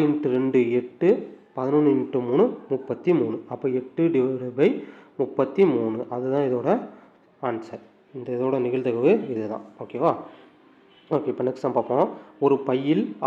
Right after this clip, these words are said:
ஆறு சிவப்பு மற்றும் நாலு மஞ்சள் பந்துகள் உள்ளது, ரெண்டு பச்சை பந்துகள் உள்ளது. அவற்றிலிருந்து நாலு பந்துகள் எடுக்க வேண்டும். அதில் ரெண்டு சிவப்பு பந்தாக இருக்க நிகழ்தகவு, ஓகேவா?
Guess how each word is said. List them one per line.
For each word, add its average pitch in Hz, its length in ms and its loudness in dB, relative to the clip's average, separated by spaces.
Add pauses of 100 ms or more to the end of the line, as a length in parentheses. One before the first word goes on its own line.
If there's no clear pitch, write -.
ஆறு 156 160 4 (100)
சிவப்பு 151 400 4 (360)
மற்றும் 170 320 2 (140)
நாலு 147 280 6
மஞ்சள் 139 300 0
பந்துகள் 135 360 4
உள்ளது, 123 280 2 (580)
ரெண்டு 165 260 4 (160)
பச்சை 139 300 2
பந்துகள் 131 300 4
உள்ளது. 117 200 0 (120)
அவற்றிலிருந்து 160 640 4 (120)
நாலு 143 220 8
பந்துகள் 143 300 4
எடுக்க - 180 -2
வேண்டும். 156 280 2
அதில் 170 180 2 (560)
ரெண்டு 185 340 4 (260)
சிவப்பு 170 320 0
பந்தாக 143 400 4
இருக்க 131 280 0
நிகழ்தகவு, 123 440 0 (120)
ஓகேவா? 127 240 -2